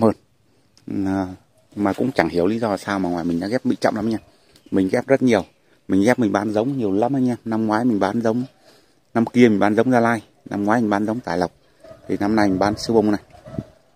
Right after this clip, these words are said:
Cho nên là một năm mình có thể ghép tới khoảng tầm, à, à, vài trăm cây hoặc một nghìn cây là chuyện bình thường. Nhưng mà đại đa số thì khi mà để mà ghép ra được tầm này anh em,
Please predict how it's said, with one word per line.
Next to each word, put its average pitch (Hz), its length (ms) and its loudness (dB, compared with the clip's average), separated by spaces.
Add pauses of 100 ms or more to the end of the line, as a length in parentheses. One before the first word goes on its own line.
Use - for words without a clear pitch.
(240)
Cho 107 60 2
nên 110 160 4
là 98 80 4
một 92 220 0
năm 107 180 2
mình 90 120 2
có - 140 -12
thể 82 120 0
ghép 113 220 -2
tới 117 140 0
khoảng 78 200 -6 (100)
tầm, 87 220 -2
à, 85 80 -8 (640)
à, 90 140 -2
vài 90 220 2
trăm 104 180 -2
cây 113 260 2
hoặc 95 120 -10
một 92 120 -2
nghìn 92 160 2
cây 107 160 2
là 92 80 0
chuyện - 180 -8
bình 85 100 -6
thường. 90 160 -6 (460)
Nhưng 98 120 -4
mà 90 220 -4
đại 101 180 -2
đa 101 100 0
số 110 260 0
thì 92 200 -2
khi 113 220 -2
mà 98 140 -2 (180)
để 82 100 -2
mà 85 160 -4
ghép 107 240 -4
ra 110 80 2
được 95 200 0
tầm 90 120 0
này 85 160 0
anh 104 120 4
em, 104 80 4